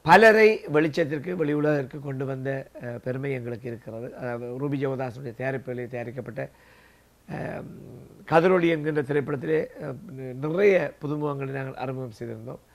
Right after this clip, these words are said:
அதே போல இந்த கனேடியன் திரைப்படத்திலே இரண்டு இளம் பெண்கள் நடித்திருந்தார்கள். அவர்கள் இதுவரை எந்த படத்திலும் நடித்ததில்லை, எந்த மேடையிலும் ஏறியதில்லை. அவர்களுடைய நடிப்பை பார்த்துவிட்டு பாராட்ட அவர்களே இல்லை. அவ்வளவு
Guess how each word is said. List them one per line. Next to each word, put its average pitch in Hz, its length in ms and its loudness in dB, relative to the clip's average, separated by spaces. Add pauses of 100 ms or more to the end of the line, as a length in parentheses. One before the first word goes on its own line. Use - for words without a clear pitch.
(300)
அதே 208 200 4
போல 214 220 4
இந்த 190 280 2
கனேடியன் 208 480 2
திரைப்படத்திலே 156 640 2
இரண்டு 147 440 -2
இளம் 139 320 -2
பெண்கள் 135 360 -6
நடித்திருந்தார்கள். 127 640 -6
அவர்கள் 143 320 -4
இதுவரை 139 520 -2 (400)
எந்த 165 360 2
படத்திலும் 143 560 -4
நடித்ததில்லை, 135 580 -4
எந்த 139 220 -2
மேடையிலும் 151 460 -2
ஏறியதில்லை. 131 560 -6 (480)
அவர்களுடைய 202 540 6
நடிப்பை 180 360 6
பார்த்துவிட்டு 160 500 0
பாராட்ட 160 500 2
அவர்களே 143 320 -2
இல்லை. 127 300 -6
அவ்வளவு 185 800 0